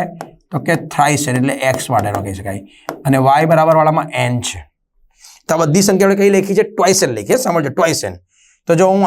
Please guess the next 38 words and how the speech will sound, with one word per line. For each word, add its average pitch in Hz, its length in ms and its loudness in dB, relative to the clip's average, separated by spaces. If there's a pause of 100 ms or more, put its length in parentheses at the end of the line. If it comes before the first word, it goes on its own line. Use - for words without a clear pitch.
આની, 214 240 0 (100)
હું 208 240 -2 (300)
n 226 120 0
લખું, 143 320 -2 (220)
તો 139 140 -6
આની 160 120 -4 (120)
n 185 100 -2
કેટલી 190 220 2
થશે? 175 220 0 (480)
તો 151 180 -2
કે 170 100 2 (400)
આઠ. - 240 -4 (1000)
આની 190 300 2
n 190 100 0
કેટલી 180 220 -2
થશે? 175 200 0 (300)
તો 143 160 -6
કે 143 80 -4 (140)
આઠ. 101 260 -6 (400)
સોરી, 117 260 -4 (220)
અહીંયા 117 260 -2
બાર 127 180 4
થશે 135 220 -2
આપણા 147 180 0
માટે, 151 160 -2 (600)
અહીંયા 139 260 2
આઠ 127 240 -4
થશે. 101 200 -8 (360)
તો 165 180 4
જો 196 80 4 (120)
હું 214 120 4
અહીંયા 196 240 2 (280)
thrice 175 380 0
n 220 100 -2
બરાબર 208 340 4
n 202 140 0
વિચારવા 196 360 2
લાગુ, 165 220 2